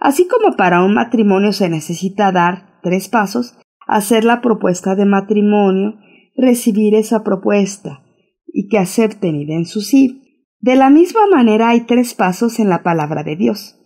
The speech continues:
La propuesta de Dios, oír nosotros esa propuesta, y tres, responder afirmativamente a lo que Él nos propone. Como la tentación,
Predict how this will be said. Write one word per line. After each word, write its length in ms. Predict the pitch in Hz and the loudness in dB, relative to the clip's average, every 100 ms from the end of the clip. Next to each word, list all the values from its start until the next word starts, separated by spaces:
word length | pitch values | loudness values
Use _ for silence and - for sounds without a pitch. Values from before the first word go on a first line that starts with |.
| _ _ _ _ | _ _ _ _
La 220 | 202 180 | 0 0
propuesta 560 | 185 175 175 160 - 220 | -2 -2 -4 -4 -2 0
de 140 | 247 | 2
Dios, 460 | 247 214 247 - _ _ _ _ _ _ _ | 4 2 0 -4 _ _ _ _ _ _ _
oír 560 | 226 208 233 285 339 349 _ _ | 2 4 6 6 4 0 _ _
nosotros 720 | 220 196 180 202 185 202 208 214 | -2 -2 0 -2 0 -2 -2 -4
esa 260 | 208 226 | -2 -2
propuesta, 680 | 285 285 311 233 - 247 311 - _ _ _ _ _ 311 | -2 0 2 0 -2 -4 -4 -8 _ _ _ _ _ 0
y 140 | 294 | 2
tres, 320 | 311 254 254 | 2 2 2
responder 640 | 269 277 254 214 185 170 170 | 2 0 0 0 2 2 0
afirmativamente 960 | 202 262 233 220 180 170 175 214 226 - | 0 0 2 0 2 0 0 -2 -4 -2
a 140 | 208 | 2
lo 240 | 190 180 | 2 2
que 320 | 180 190 185 214 | -2 -2 2 0
Él 140 | 214 | 0
nos 180 | 170 - | -4 -4
propone. 640 | 175 156 87 80 170 - _ _ _ _ _ _ | -10 -10 -8 -8 -10 -20 _ _ _ _ _ _
Como 720 | - 208 202 196 - _ _ _ _ _ | 0 2 2 -2 -10 _ _ _ _ _
la 240 | - 214 202 | -2 -2 2
tentación, 760 | 202 190 190 180 - 208 175 | 0 0 -2 -4 0 0 -2